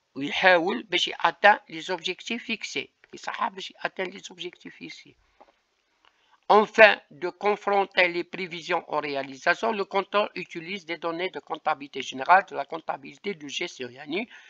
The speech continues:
comptabilité analytique d'exploitation. Ça veut dire que calculer le coût constaté ou le coût préétabli ou le coût standard, comme on a déjà vu dans la comptabilité analytique d'exploitation,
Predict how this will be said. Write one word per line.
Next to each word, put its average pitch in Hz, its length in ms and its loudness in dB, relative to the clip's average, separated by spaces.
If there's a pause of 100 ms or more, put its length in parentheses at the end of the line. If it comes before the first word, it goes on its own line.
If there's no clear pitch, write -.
(160)
comptabilité 170 540 0
analytique 175 580 0
d'exploitation. 165 1080 2 (220)
Ça - 200 2
veut 175 140 -4
dire 160 260 -2
que 151 100 -8
calculer 175 540 0
le 170 100 -12
coût 160 220 -12
constaté 151 720 0 (100)
ou 165 80 0
le 160 100 -12
coût - 180 -8
préétabli 156 760 -4
ou 214 80 -4
le 165 240 -8
coût - 180 -14
standard, 196 500 6 (280)
comme 160 180 -2
on 156 160 -4
a 147 120 2
déjà 147 380 -2
vu 170 300 -4 (300)
dans 170 340 2 (220)
la 147 140 2
comptabilité 160 800 -2 (100)
analytique 165 600 -4
d'exploitation, 175 960 -2